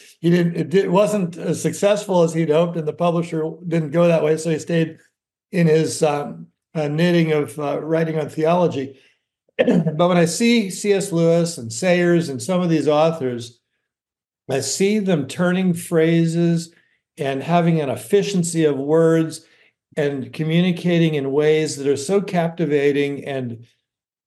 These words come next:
uh, inspire visualization that, that they really are the best of what writing has to offer. And of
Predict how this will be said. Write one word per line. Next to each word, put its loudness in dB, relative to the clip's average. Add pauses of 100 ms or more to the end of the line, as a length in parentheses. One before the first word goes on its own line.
(140)
uh, 0
inspire 2
visualization 0
that, -6
that -8
they 0
really 0
are 2
the -4
best -2
of -8
what -2
writing -2
has -6
to -10
offer. 0
And -4
of -20